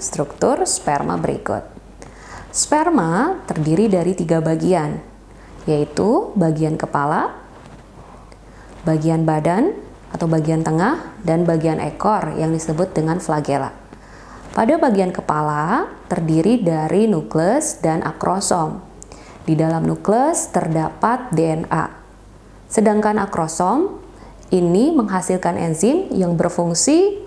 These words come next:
membantu sperma menembus sel telur. Di bagian tengah atau di bagian badan terdapat mitokondria.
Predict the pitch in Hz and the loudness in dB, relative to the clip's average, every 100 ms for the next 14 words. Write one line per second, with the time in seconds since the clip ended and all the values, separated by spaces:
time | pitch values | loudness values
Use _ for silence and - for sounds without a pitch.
0 | 185 180 175 190 254 339 349 - 247 233 | 0 2 4 4 4 2 0 0 0 4
1 | 220 220 220 175 175 175 175 226 - 170 | 2 2 -2 -2 2 2 4 2 0 -2
2 | 170 165 160 135 - - - - - - | -2 -2 -2 -2 -6 -16 -20 -20 -20 -20
3 | - - - - - - - 196 214 254 | -20 -20 -20 -20 -20 -20 0 2 4 4
4 | 349 370 311 185 185 233 - 196 208 190 | 2 2 2 2 0 -4 -4 0 2 2
5 | 175 175 175 175 165 156 170 233 320 - | 2 0 0 0 0 2 2 2 0 0
6 | 180 160 190 208 196 190 180 175 175 202 | 0 0 0 0 0 0 -2 -2 0 2
7 | 180 151 | 4 2